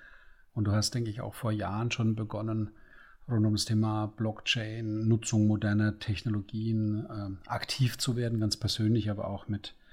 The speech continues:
mit, mit Firmen und, und, ähm, Kollegen, äh, dich da zu engagieren.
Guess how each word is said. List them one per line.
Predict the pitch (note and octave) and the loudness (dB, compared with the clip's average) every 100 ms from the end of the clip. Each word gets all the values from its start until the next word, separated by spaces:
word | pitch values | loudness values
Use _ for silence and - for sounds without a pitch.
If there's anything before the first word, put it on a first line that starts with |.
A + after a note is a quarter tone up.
| - - - - | -20 -20 -20 -6
mit, | A2 - | -6 0
mit | G#2+ - | -2 -2
Firmen | - A#2 G#2+ G#2+ | 2 4 6 4
und, | G#2 G#2 - - | 0 -6 -8 -12
und, | C3+ G2+ G2 - - - - - - - | -6 -4 -4 -6 -10 -14 -20 -20 -20 -10
ähm, | A2 G2+ G2+ G#2 - | -6 -4 -4 -6 8
Kollegen, | C#3 C3 B2+ B2 G2+ - - | 10 12 10 6 4 0 -6
äh, | A2 | -6
dich | G#2 | -6
da | - A2 | -6 -8
zu | - | -8
engagieren. | A2 G#2 G2+ - - G#2 A#2+ C3 B2 | -4 -2 -2 -4 -2 -2 0 0 -2